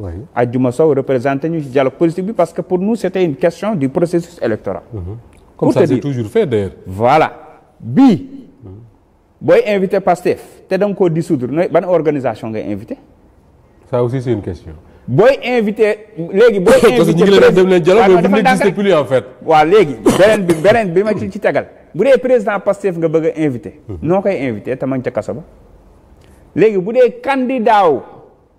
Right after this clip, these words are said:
Speaker 2: Pastef nga bëgg a invité,
Speaker 1: Ka-,
Speaker 2: noo koy
Speaker 1: Pastef,
Speaker 2: invité?
Speaker 1: Pastef amul candidat, Pastef amul candidat.
Speaker 2: Bassirou Diomaye Faye.
Speaker 1: Ouais. Mhm.
Speaker 2: Noo koy invité? Xam nga dafa am loo xam ne,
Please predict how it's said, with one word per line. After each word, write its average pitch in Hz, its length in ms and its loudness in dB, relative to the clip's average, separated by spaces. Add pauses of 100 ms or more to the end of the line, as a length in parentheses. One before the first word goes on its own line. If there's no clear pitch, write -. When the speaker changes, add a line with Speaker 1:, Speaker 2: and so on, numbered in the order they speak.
Speaker 2:
Pastef 202 320 -2
nga 165 140 -2
bëgg 175 160 0
a 156 100 -4
invité, 139 320 -4 (300)
Speaker 1:
Ka-, 131 100 -4
Speaker 2:
noo - 160 2
koy 359 120 -4
Speaker 1:
Pastef, 185 180 -2
Speaker 2:
invité? 160 160 -2
Speaker 1:
Pastef 156 140 2
amul 127 100 -6
candidat, 135 400 -2
Pastef 131 360 -6
amul 117 200 -6
candidat. 135 320 -6
Speaker 2:
Bassirou 170 280 0
Diomaye 180 280 -2
Faye. 120 200 -6 (120)
Speaker 1:
Ouais. 135 180 -6 (1080)
Mhm. 104 240 -12 (100)
Speaker 2:
Noo 190 140 2
koy 190 200 -2
invité? 135 240 -6 (2750)
Xam 311 240 -2
nga 190 80 2
dafa 226 200 -2
am 226 120 -4
loo 185 160 2 (120)
xam 175 180 -2
ne, - 180 -8